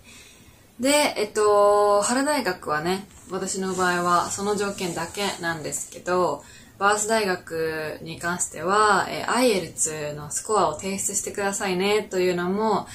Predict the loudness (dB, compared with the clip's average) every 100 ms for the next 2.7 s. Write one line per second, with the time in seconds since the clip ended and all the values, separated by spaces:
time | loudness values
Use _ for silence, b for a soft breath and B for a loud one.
0 | B B -4 0 0 0 -2 -2 0 0
1 | 0 -2 -8 -20 -20 -20 -20 _ -20 -16
2 | -6 -4 0 0 0 -4